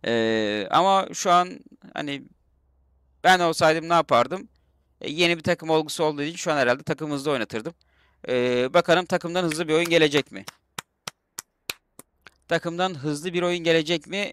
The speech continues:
Ee, şu an Question, e, sorguluyor acaba ne yapıyorlar şey diye ama şu an B B L ekstra hiçbir şey yapmıyor. Ee, biraz daha oyuna adapte ve fokus olmamız lazım. Fokus olmamız lazım.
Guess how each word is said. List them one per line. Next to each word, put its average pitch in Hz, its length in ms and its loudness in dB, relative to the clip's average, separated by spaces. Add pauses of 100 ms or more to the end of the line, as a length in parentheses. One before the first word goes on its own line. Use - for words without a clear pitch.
(160)
Ee, 135 300 0
şu 175 160 0
an 180 240 0
Question, 202 640 -4 (460)
e, 131 180 -2
sorguluyor 156 560 0
acaba 143 300 2
ne 143 100 0
yapıyorlar 135 440 2 (140)
şey 151 280 -4
diye 160 140 2
ama 190 300 4
şu 190 140 2
an 185 120 4
B 185 100 -2
B 190 120 4
L - 20 2
ekstra 180 280 -2
hiçbir - 160 -6
şey 165 120 2
yapmıyor. 151 340 -2 (680)
Ee, 139 420 0
biraz 165 360 4
daha 175 200 6
oyuna 165 180 2
adapte 151 360 2
ve 170 60 0
fokus - 320 -2
olmamız 110 360 -2
lazım. 95 240 -2 (520)
Fokus - 340 0
olmamız 110 360 -2
lazım. 95 240 -2